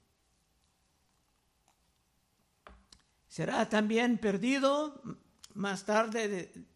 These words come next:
de Salomón por la falta de fil-, fidelidad al pacto sagrado, por no recordar la condicionalidad expresada en los versículos doce y trece que hemos visto.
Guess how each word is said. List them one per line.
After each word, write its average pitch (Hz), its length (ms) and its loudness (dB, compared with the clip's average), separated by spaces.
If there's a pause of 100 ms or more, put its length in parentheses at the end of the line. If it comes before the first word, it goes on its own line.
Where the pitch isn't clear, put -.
(360)
de 175 140 -8
Salomón 208 640 -2 (320)
por 202 200 0
la 185 160 0
falta 247 580 2
de 226 120 2
fil-, 214 420 -6
fidelidad 202 840 -2 (640)
al 170 200 -4
pacto 165 320 -4
sagrado, 170 640 -6 (880)
por 220 180 4
no 247 240 6
recordar 240 1040 2
la 226 220 0
condicionalidad 208 1400 -2 (260)
expresada 196 1040 -2
en 190 60 -6
los 170 300 -8
versículos 190 720 -4
doce 180 400 -4
y 147 100 -6
trece 202 600 -6 (280)
que 160 120 -8
hemos 160 240 -6
visto. 202 420 -6